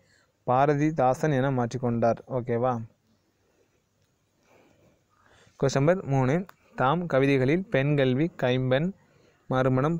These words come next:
பொதுவுடைமை, பகுத்தறிவு முதலான புரட்சிகரமான கருத்துக்களை உள்வாங்கி ப-, பாடியுள்ளார். கொஸ்டின் நம்பர் நான்கு. எனவே இவர் புரட்சி கவி என்று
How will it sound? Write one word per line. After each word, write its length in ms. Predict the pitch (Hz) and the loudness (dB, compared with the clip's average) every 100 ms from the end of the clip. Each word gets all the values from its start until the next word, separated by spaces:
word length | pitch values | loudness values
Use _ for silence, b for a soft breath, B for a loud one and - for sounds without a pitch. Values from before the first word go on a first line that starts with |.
| - | -2
பொதுவுடைமை, 500 | 135 143 135 139 160 - | 2 2 4 2 0 0
பகுத்தறிவு 500 | 135 139 143 139 147 | 0 2 2 2 2
முதலான 440 | 135 135 135 151 | 0 0 0 0
புரட்சிகரமான 840 | 151 143 147 - 151 135 131 135 156 | 0 0 0 0 2 2 2 0 0
கருத்துக்களை 480 | - 131 131 147 | -2 0 0 0
உள்வாங்கி 540 | 135 127 143 139 135 156 | 0 0 2 2 2 0
ப-, 220 | 151 - _ b b b _ - | -4 -12 _ b b b _ 0
பாடியுள்ளார். 540 | 135 131 120 120 120 - - _ _ b b b - | 4 4 4 2 0 -6 -20 _ _ b b b -6
கொஸ்டின் 120 | 131 | 0
நம்பர் 200 | 139 139 | 2 2
நான்கு. 480 | 131 127 120 160 226 _ b b b b b | 2 2 2 2 0 _ b b b b b
எனவே 400 | - 139 139 175 | 0 4 4 4
இவர் 260 | 143 165 165 | 6 4 4
புரட்சி 320 | - 165 175 | 4 2 4
கவி 380 | 175 135 139 156 | 2 4 2 0
என்று 380 | 139 123 127 | 0 0 0